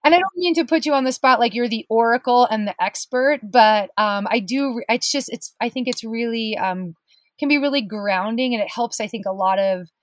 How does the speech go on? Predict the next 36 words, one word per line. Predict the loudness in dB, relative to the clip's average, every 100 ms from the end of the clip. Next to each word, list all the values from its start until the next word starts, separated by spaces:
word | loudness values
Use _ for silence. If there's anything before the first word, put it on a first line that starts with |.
| _
we've | -4 2
got | 2 2
some | 0
moms | 2 2 0
to | -4
be | -4 0
out | 2 2
there. | 0
We've | 2
got | 0 0
some | -2
new | -4
babies | -2 -4 -4 -2
that | 0 -2
were |
just | -4 -8 -4
born | -4 -2
this | -4 -6
week | -4 -4 -4
from | -4 -4
some | -6 -6
badass | 0 2 2 -4 -10 _
shredders | 0 2 2 0 0
that | 0 2 2
are, | 2
like, | 2 0 -2 _ -20 _ _ -2
gonna | 0 2
probably | 0 0 2 0
look | 2 0 0
to | -2 -2
you | 0 0 2
or | 2 2
look | 0 -2 2
to | 6
other, | 8 10 10 8 6 2 -18 -4 2
um, | 4 4 0 -6